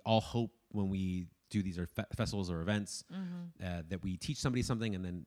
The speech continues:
Speaker 1: you tell them to go teach somebody else, because that, then, then the pro-, the progression keeps going, and, and we learn and they learn and they keep learning because they're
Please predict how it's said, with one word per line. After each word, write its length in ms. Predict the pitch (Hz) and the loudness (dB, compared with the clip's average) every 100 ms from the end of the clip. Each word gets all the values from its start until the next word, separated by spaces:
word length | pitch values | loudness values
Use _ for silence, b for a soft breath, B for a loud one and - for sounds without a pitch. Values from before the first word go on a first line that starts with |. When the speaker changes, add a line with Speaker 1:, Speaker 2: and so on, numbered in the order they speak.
| - | -12
Speaker 1:
you 100 | 101 92 | -16 -6
tell 180 | - 113 | 0 2
them 140 | 104 95 | 2 -2
to 60 | |
go 160 | - 107 | 0 -2
teach 220 | - 113 | -2 -8
somebody 280 | - 92 95 | -4 0 2
else, 200 | 95 92 | 0 -2
because 460 | 90 90 87 82 82 | -6 -4 -4 -4 -4
that, 180 | 87 - | -6 -4
then, 320 | 92 92 92 90 | -2 -2 -2 -2
then 180 | 98 95 | -2 0
the 60 | |
pro-, 140 | 90 92 87 - | 0 0 -2 -2
the 60 | |
progression 420 | - 101 110 - | 2 4 4 0
keeps 160 | 92 101 | -4 -4
going, 360 | 104 101 98 90 | 0 2 2 0
and, 100 | 85 B B - | -2 B B -6
and 140 | 90 | 0
we 120 | 104 | 4
learn 340 | 107 104 101 98 | 6 8 8 8
and 100 | 95 | 4
they 100 | 104 | 4
learn 340 | 98 95 92 | 4 4 2
and 180 | 95 87 | 0 0
they 120 | 101 | 2
keep 260 | 98 - 104 | 2 0 2
learning 360 | 101 95 92 90 | 4 4 2 0
because 280 | 87 90 | -2 -2
they're 220 | 85 90 | 0 0